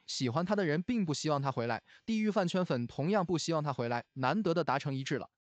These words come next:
喜欢她的人担心她的伤病跟不上国家队的训练强度，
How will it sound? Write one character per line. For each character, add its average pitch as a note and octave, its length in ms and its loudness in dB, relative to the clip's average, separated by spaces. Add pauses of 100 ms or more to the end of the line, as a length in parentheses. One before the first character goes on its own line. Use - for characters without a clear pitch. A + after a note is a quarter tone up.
喜 E3 240 -2
欢 G3+ 120 2
她 G#3 160 0
的 G#3 80 2
人 F#3+ 160 0
担 F#3+ 220 2
心 F#3 140 -2
她 F#3+ 100 0
的 F3 100 2
伤 F#3 220 0
病 E3+ 160 -2
跟 A3 240 0
不 G3+ 80 0
上 D3 180 0
国 C3 160 0
家 F3 160 2
队 F3 80 0
的 C#3 80 0
训 D#3+ 160 -4
练 C3+ 140 -2
强 A#2 220 -4
度， C#3+ 160 -4